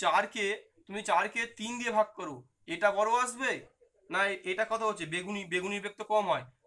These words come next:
তুমি চারকে দুই দিয়ে ভাগ করো, কোনটা বেশি হবে? ভালো করে বোঝো।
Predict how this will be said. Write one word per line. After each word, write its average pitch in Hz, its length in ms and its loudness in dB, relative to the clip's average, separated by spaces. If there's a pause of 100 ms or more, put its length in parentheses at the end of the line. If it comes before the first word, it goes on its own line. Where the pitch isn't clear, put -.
তুমি 208 200 -12
চারকে 202 360 0
দুই 214 160 -12
দিয়ে 220 160 -2
ভাগ 180 180 -8
করো, 139 140 -10 (160)
কোনটা 214 320 -4
বেশি 208 240 -8
হবে? 120 160 -12 (540)
ভালো 151 180 -4
করে 220 180 -6
বোঝো। 151 200 -8